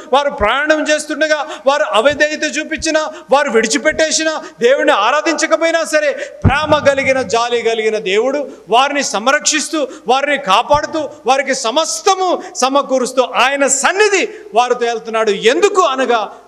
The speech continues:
వారిని ప్రేమించే దేవుడు. ఏ ఒక్కరు కూడా నశించిపోకూడదని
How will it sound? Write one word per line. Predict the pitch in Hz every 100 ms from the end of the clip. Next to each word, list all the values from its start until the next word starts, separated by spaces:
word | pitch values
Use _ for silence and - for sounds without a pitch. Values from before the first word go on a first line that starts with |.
| -
వారిని | 190 202 196
ప్రేమించే | 196 202 208 202 196 185
దేవుడు. | 185 175
ఏ | 170 220 262
ఒక్కరు | 240 269 - 294 294
కూడా | 254 262 240
నశించిపోకూడదని | 233 226 226 185 226 214 202 - 185 269 277